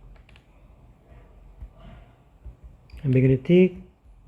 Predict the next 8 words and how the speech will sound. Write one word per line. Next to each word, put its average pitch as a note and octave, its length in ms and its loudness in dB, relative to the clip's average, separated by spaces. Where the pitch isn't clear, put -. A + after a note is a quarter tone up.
다이폴 C#3+ 640 2
다이폴 C#3 440 2
인터랙션. A#2 680 -4
이제 C3+ 160 4
온사이트 D3+ 500 4
R C#3 200 0
이퀄 F3 280 0
제로에서. A#2+ 580 0